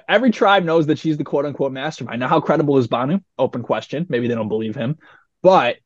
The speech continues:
she's been playing way too hard. And I, I have to tell you, I wasn't a fan of the way she handled her interaction with Banu.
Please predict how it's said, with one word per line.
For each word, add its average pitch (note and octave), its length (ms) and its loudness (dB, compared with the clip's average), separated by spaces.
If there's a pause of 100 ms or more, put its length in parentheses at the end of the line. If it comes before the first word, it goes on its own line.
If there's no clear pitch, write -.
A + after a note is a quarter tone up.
(800)
she's D#3 240 4
been E3 120 2
playing B2+ 320 0
way B2+ 180 0
too C3 140 -2
hard. B2 220 -2
And B2 80 -4
I, C#3+ 180 2
I D3+ 100 0
have G3 120 -2
to G#3+ 60 -8
tell F3+ 140 0
you, E3+ 80 4
I C#3+ 80 2
wasn't D3 360 -2
a D#3+ 40 -10
fan D3 320 -6
of D3 40 0
the C#3 60 0
way A#2+ 160 -2
she B2+ 200 -4
handled A2+ 300 -6
her A2+ 240 -4
interaction A2 480 -4
with A2 100 -2
Banu. C#3+ 300 -2